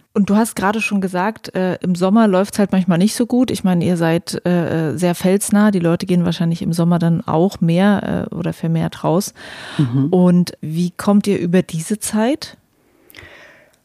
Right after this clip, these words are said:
Speaker 2: Also das ist jetzt für uns der erste Sommer. Grundsätzlich versuchen wir ja natürlich jetzt, ähm, alles in alle möglichen Richtungen auszuprobieren. Wir sind in Kontakt mit vielen Unternehmen. Wir haben uns aber jetzt auch auf sehr viele Fördergelder beworben.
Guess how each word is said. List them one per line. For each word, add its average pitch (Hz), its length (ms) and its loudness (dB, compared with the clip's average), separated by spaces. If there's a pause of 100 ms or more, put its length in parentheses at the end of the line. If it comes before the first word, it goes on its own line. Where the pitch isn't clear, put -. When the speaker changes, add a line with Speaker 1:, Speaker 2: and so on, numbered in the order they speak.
(160)
Speaker 2:
Also 151 160 -2
das 151 100 -6
ist - 40 -6
jetzt - 340 -6
für - 100 -6
uns 190 240 -2
der - 120 -2
erste 180 420 -2
Sommer. 220 460 0
Grundsätzlich 196 840 -4
versuchen 175 500 0
wir 156 100 2
ja 170 100 0
natürlich 160 360 -2
jetzt, - 360 -6
ähm, 160 380 -2 (220)
alles 160 480 -4 (160)
in 165 220 0
alle 156 220 0
möglichen 160 540 2
Richtungen 202 640 2
auszuprobieren. 190 720 0
Wir 170 80 2
sind 160 160 2
in 151 140 4
Kontakt 156 340 0
mit 156 160 2
vielen 160 320 0
Unternehmen. 180 1120 2
Wir 165 100 0
haben 156 140 2
uns 156 160 0
aber 165 220 -2
jetzt 160 200 -4
auch 147 140 -4
auf - 260 -6
sehr 160 160 -2
viele 160 480 -4
Fördergelder 185 600 0
beworben. 160 640 -2